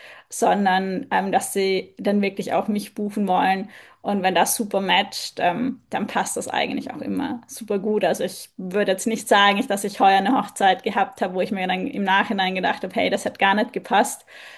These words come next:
Äh, von dem her bin ich da eigentlich super, super happy, auch mit meinen ganzen Paaren, ist alles super liebe Paare. Ähm, und also ich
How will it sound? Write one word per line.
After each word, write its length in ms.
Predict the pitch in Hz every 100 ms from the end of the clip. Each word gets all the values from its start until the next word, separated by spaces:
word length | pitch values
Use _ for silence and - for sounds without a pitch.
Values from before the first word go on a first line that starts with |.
| - -
Äh, 340 | 190 180 180
von 240 | 190 202
dem 140 | 180 190
her 120 | 196
bin 160 | 185 185
ich 120 | -
da 120 | -
eigentlich 280 | 190 185 -
super, 220 | 208 220
super 220 | 208 -
happy, 580 | - 220 - 190 196 208
auch 180 | - -
mit 140 | 190 196
meinen 240 | 185 185
ganzen 320 | 185 - 202
Paaren, 400 | - 208 202 202
ist 100 | 202
alles 260 | - 190 -
super 200 | 214 202
liebe 240 | 202 190
Paare. 580 | 185 202 196 196 190 190 - - - - 185
Ähm, 460 | 180 175 175 175 -
und 600 | 190 185 180 - - - _
also 200 | 180 180
ich 240 | 196 -